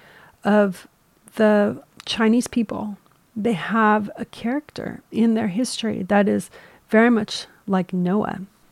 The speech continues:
If you are interested in it, take a look at, um, it's called The Three Sovereigns or The Five Emperors.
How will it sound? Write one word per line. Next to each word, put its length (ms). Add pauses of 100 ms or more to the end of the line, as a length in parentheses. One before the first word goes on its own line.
(140)
If 240
you 160
are 180
interested 460
in 120
it, 120
take 200
a 40
look 200
at, 200 (480)
um, 260
it's 180
called 420
The 320
Three 260
Sovereigns 800 (260)
or 120
The 60
Five 320
Emperors. 640